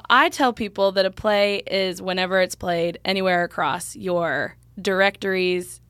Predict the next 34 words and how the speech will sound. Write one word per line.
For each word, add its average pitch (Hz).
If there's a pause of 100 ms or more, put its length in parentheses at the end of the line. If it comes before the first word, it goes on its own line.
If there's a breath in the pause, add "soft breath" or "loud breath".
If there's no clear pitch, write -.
(280)
through 180
different 196
apps, 180
on 196
your 185
Buzzsprout 175
account 175
or 190
on 190
your 190
Buzzsprout 175
website, 170 (580 loud breath)
and 175 (240)
through 190
embed 175
players, 170
and 170
we 170
collect 175
it 175
all, 175
and 175
that 170
it 175
doesn't 214
all 214
show 208
up 202
right 190
away. 175
And 170
sometimes, 214
depending 208
on 185